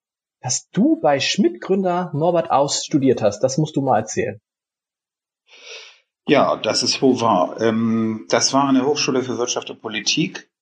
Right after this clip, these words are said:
Speaker 2: Da habe ich, um meine bisherige nicht so, äh, aus-, aus-, ausgiebige Ausbildung, ähm, etwas abzudaten, habe ich zusätzlich, als ich schon im Unternehmen meines Vaters war, im Sankt Pauli-Theater, gedacht,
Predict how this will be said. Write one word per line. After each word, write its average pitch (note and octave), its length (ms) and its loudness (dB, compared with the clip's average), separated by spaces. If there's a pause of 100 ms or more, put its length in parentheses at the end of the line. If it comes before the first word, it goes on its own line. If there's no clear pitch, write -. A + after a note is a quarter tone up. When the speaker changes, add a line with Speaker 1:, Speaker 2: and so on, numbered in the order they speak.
(480)
Speaker 2:
Da G#2+ 180 4
habe C#3 200 0
ich, - 200 -4
um C3 240 0
meine A#2+ 500 2
bisherige C3 840 0
nicht A#2+ 640 -4
so, A#2+ 480 0
äh, G#2+ 380 0 (220)
aus-, - 440 -4
aus-, - 380 -2
ausgiebige A2+ 760 2
Ausbildung, G#2+ 760 2 (720)
ähm, A2 580 2
etwas A2 500 -2
abzudaten, B2 800 0
habe B2 160 0
ich B2+ 120 -8
zusätzlich, C#3+ 580 0
als A#2 140 0
ich - 60 -6
schon A#2+ 160 2
im A#2+ 80 -2
Unternehmen A2+ 440 -2
meines A2 320 0
Vaters A#2+ 460 0
war, G2+ 280 -2
im B2+ 120 -8
Sankt A2 240 -2
Pauli-Theater, A#2+ 760 0
gedacht, A#2 420 -2